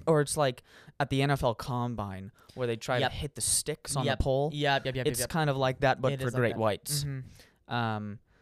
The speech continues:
Speaker 1: yeah. Uh, Jaws, dude. Come on. What the, but the greatest monologue of all time, in my opinion.
Speaker 2: Yeah, yeah, for sure.
Speaker 1: The greatest monologue
Speaker 2: I,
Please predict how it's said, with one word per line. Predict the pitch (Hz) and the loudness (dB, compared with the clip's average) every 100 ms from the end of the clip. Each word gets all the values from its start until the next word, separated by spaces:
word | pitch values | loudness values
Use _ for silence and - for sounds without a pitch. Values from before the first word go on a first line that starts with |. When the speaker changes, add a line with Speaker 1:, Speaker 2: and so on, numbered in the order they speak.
| _ _ _ _ | _ _ _ _
Speaker 1:
yeah. | 113 120 117 110 101 - - _ _ _ _ _ - | -4 0 0 0 -4 -10 -20 _ _ _ _ _ -6
Uh, | 117 113 110 107 104 104 104 104 104 101 101 101 87 - | -4 -2 -2 -2 -4 -4 -4 -6 -6 -6 -6 -8 -10 -14
Jaws, | - 131 95 92 - | -10 -8 -8 -8 -10
dude. | 95 95 - _ - | -10 -12 -14 _ -14
Come | - 101 | -10 -8
on. | 92 95 - _ _ _ _ _ _ _ _ _ _ _ _ | -8 -10 -14 _ _ _ _ _ _ _ _ _ _ _ _
What | 127 160 - | 0 0 0
the, | 143 | -4
but | 151 156 147 | 2 2 6
the | 170 | 4
greatest | 151 143 143 135 | 6 4 4 2
monologue | 135 113 107 104 | 0 0 0 -2
of | 98 | -4
all | 87 | -8
time, | - 95 | -8 -14
in | 101 | -14
my | 92 | -14
opinion. | 98 92 - | -14 -14 -6
Speaker 2:
Yeah, | 139 113 | -4 -4
yeah, | 110 143 127 | -6 -6 -6
for | 165 | -10
sure. | 156 | -6
Speaker 1:
The | 127 | -2
greatest | 120 104 - | 0 -2 -4
monologue | 110 95 | -8 -6
Speaker 2:
I, | 107 | -6